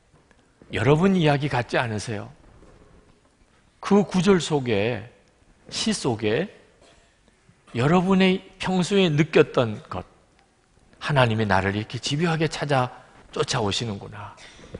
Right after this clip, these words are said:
이런 느낌 받아보신 적 없으세요? 주님이십니다. 이 성탄의 놀라운 소식이에요. 우리가 하나님을 찾아가는 것이 아니고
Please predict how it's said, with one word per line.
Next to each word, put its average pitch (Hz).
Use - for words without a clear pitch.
이런 190
느낌 190
받아보신 143
적 143
없으세요? 110
주님이십니다. 135
이 127
성탄의 123
놀라운 170
소식이에요. 117
우리가 113
하나님을 165
찾아가는 135
것이 101
아니고 95